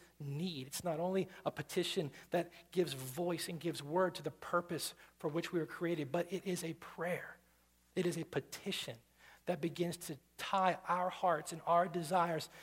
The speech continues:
to the hearts and desires of our Father, because his name being hallowed, his reputation being made known, his glory being made known throughout the earth, that is the purpose for which he's done everything he's ever done. And so as we pray that his name be hallowed, and as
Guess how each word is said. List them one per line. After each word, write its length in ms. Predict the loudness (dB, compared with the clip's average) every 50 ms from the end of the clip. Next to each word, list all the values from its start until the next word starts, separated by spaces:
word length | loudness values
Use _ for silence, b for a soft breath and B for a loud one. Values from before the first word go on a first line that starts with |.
| B B B B
to 220 | -4 -2 0 0 2
the 140 | 4 4
hearts 400 | 4 4 6 6 6 6 6 4
and 100 | -2 -2
desires 400 | -2 0 4 8 10 10 10 8
of 80 | 4 2
our 120 | 0 0
Father, 420 | 0 0 0 4 4 4 4 4 0
because 420 | -6 -8 -4 2 4 4 4 4 B B B B B
his 320 | B 4 4 4 4 4 2
name 420 | 0 2 2 2 2 0 -2 -2
being 320 | -4 -4 -4 -2 -4 -4 -4
hallowed, 420 | -2 0 0 2 2 0 0 -2
his 260 | 0 -2 -2 -2 -4 B B B B B
reputation 800 | 8 8 8 4 -6 -4 -4 -2 0 0 0 0 -2 -4 -4
being 340 | -2 -2 -2 -2 0 -2 -2
made 240 | -2 -2 -2 -2 -2
known, 240 | 0 0 0 0 -2 B B B B
his 240 | B 6 6 6 6
glory 720 | 2 -8 -8 -6 -4 0 2 4 6 8 8 8 6 4 2
being 400 | 0 0 -2 -2 -2 -2 -2 0
made 200 | 0 0 0 0
known 280 | -2 -2 -2 -2 -4
throughout 300 | -4 0 2 2 2 2
the 80 | 2 -4
earth, 300 | -2 -2 -2 -2 0 6
that 260 | 10 10 10 10 8
is 160 | -4 -4 -4
the 80 | -6 -8
purpose 460 | -4 -2 -2 -2 0 0 -4 -4 -4 B B B B
for 100 | B 2
which 180 | 2 2 2 0
he's 180 | -2 -4 -4 -4
done 180 | -4 -4 -4
everything 280 | -4 -6 -6 -8 -8 -6
he's 160 | -6 -6 -6
ever 160 | -8 -12 -14
done. 120 | -16 -16 -20 -20 _ _ _ _ _ _ _ _ _ _ _ _ _ _ _ _ _ _ _ _ B B B
And 100 | B 2
so 160 | 4 6 6 8
as 220 | 8 8 6 6
we 100 | 2 0
pray 300 | 0 2 4 6 6 6
that 120 | 6 4
his 200 | 2 2 0 0
name 260 | 2 2 2 2 2 0
be 140 | 0 0
hallowed, 440 | 2 6 8 8 10 10 8 4 4
and 100 | 4 6
as 180 | 6 6 6